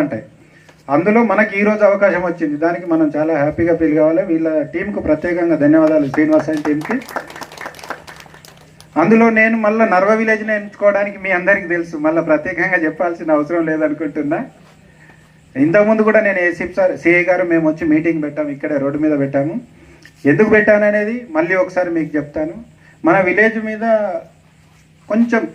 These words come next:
చెడు అభిప్రాయం అనేది ఉంది. దాంట్లో మీరు, మీకు కొంచెం అవగాహన కల్పిస్తే మన పిల్లలన్నా బాగుపడతారు. ఆ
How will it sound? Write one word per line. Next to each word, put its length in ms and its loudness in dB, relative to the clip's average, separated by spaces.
చెడు 180 2
అభిప్రాయం 560 4
అనేది 400 -4
ఉంది. 200 -4
దాంట్లో 500 2
మీరు, 400 4
మీకు 300 -2
కొంచెం 300 -2
అవగాహన 400 4
కల్పిస్తే 420 -2
మన 80 -6
పిల్లలన్నా 580 0
బాగుపడతారు. 600 0
ఆ 80 2